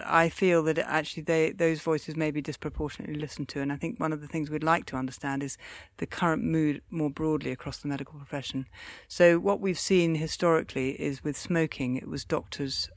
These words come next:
um, smoking habits that really, um, made a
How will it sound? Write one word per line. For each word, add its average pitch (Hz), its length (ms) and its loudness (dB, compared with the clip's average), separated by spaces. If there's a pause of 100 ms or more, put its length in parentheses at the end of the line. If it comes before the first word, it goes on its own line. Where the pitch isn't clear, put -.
um, 139 300 -4
smoking 147 360 -4
habits 135 340 -8
that - 200 -8
really, 143 380 -4 (480)
um, 139 340 0
made 147 460 -2 (260)
a 160 120 -6